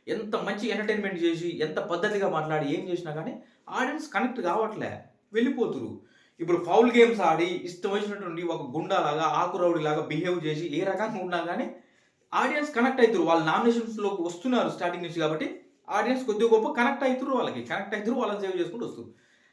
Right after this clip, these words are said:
ఆ రకంగా ఉంటుంది. కాబట్టి మీ ఇష్టం, చెలరేగిపోండి, గ్రూప్స్ కట్టండి, క్లాన్స్ కట్టండి, ఏమైనా చేయండి, మనకు మీకు వచ్చే నష్టమేం లేదు. మీకు ఆడియన్స్ చూస్తురు, వాళ్ళు ఓట్లు వేసుకుంటారు, నీకెందుకు అదంతా, నీది నువ్వు చూసుకో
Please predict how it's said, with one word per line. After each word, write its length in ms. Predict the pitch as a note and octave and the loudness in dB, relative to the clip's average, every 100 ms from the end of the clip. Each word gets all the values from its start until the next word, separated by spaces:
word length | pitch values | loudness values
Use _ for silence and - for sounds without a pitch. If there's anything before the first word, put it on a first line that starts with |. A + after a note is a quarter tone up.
| _ _ | _ _
ఆ 220 | C#3 E3+ F3+ | 2 4 4
రకంగా 300 | G3 G3+ A3 | 2 0 -2
ఉంటుంది. 800 | F3 E3+ E3 D#3 D#3+ B2+ - - | -2 -4 -4 -2 -2 -2 -6 -8
కాబట్టి 600 | B2+ C#3 - A#3+ - - _ - | -6 -4 -4 -4 -4 -10 _ -8
మీ 220 | D#3+ G3+ | -2 0
ఇష్టం, 760 | A3 A3 F#3+ F3 - G3 G3 - | 2 0 -4 -8 -4 -2 -2 -2
చెలరేగిపోండి, 960 | E3+ G3 G3 F3+ D#3 D3+ D3 E3 A2+ A#2 | 0 2 2 0 0 -2 0 0 -2 -4
గ్రూప్స్ 380 | D3 F#3+ - E3+ | -4 -4 -4 -2
కట్టండి, 460 | C#3+ - C3+ C#3 E3+ | -2 -2 -4 -2 -2
క్లాన్స్ 400 | C#3+ C#3+ F3 D#3+ | -2 -2 -2 -2
కట్టండి, 640 | D3+ - B2+ B2+ F3 B2+ | -2 -2 -4 -4 -4 0
ఏమైనా 280 | E3+ F#3+ G3+ | 0 0 -2
చేయండి, 500 | F3 D3+ C#3 C3 - - _ _ | -2 -2 -4 -10 -14 -20 _ _
మనకు 300 | C3+ D#3 D3+ | -2 -2 -4
మీకు 280 | D3 F3 E3+ | -4 -2 0
వచ్చే 220 | D#3+ G#3+ | 0 0
నష్టమేం 480 | G3 - D#3 F3 D3 | 0 -2 -4 -4 -2
లేదు. 480 | C#3 C3 C#3 D3 - - _ C#3 | -2 -2 -4 -6 -10 -20 _ -12
మీకు 220 | D3 G#2+ | -8 -2
ఆడియన్స్ 440 | C3 D3+ G#3 A#3+ | 2 4 4 2
చూస్తురు, 340 | E3+ E3+ D3 D3 | 0 -2 -4 -4
వాళ్ళు 400 | B2+ C3 D#3 D3+ | 0 2 2 2
ఓట్లు 240 | D#3 D#3 | 0 -2
వేసుకుంటారు, 360 | D3+ C3 B2+ B2 | -4 -6 -6 -6
నీకెందుకు 720 | A#2 C#3 D3 D3 C#3 A#3+ A#3 | -6 -6 -6 -8 -6 -2 2
అదంతా, 640 | F#3 D#3 D3+ C#3 B2+ B2 B2 | 2 0 -2 -4 -4 -4 -6
నీది 220 | D#3 D#3+ | -6 -4
నువ్వు 280 | D3 C3 E3 | -6 -6 -8
చూసుకో 540 | E3 - C#3 B2+ | -10 -6 -6 -6